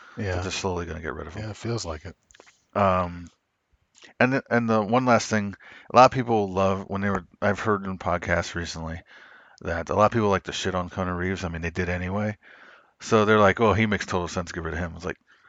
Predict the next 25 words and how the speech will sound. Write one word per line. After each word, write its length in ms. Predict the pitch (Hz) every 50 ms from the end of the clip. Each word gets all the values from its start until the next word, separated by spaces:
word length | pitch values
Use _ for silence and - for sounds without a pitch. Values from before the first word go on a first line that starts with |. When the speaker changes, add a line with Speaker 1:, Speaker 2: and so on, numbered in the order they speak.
| - _ _ _ -
Speaker 1:
dude, 320 | - 185 180 180 175 160 - _ _ _ _ _ _ _ _ _ _ _ _ -
I 100 | - 160
just 180 | 180 196 165 -
love 140 | 151 147 139
how 120 | 139 120
people 320 | 107 113 107 - 113 101 92
don't 340 | 87 87 101 104 101 - -
seem 220 | - 113 107 101
to 80 | 95 -
understand 800 | 92 95 92 87 - - 90 87 87 85 87 87 87 87 87 - _ _ _ _ _ _ _ _ _ _ _ _ _ _ -
when 120 | 101 101
they 140 | 98 98 92
say, 300 | - - 107 95 90 - _ _ _ _ -
"X-Pac 560 | - 120 117 - - - - 110 101 101 -
heat, 280 | - - 104 95 98 - _ - - - -
it's 220 | 120 117 - -
like, 180 | 123 113 95 -
go 140 | - 131 120 117
away." 420 | 110 104 101 104 104 104 95 90 - - - - - -
We... 140 | 117 127 - - - _ _ -
No, 180 | 117 139 135 131
no, 140 | 117 95 92
dude, 300 | 90 95 90 82 82 92
no, 260 | 98 87 80 - - -
no. 180 | 98 90 69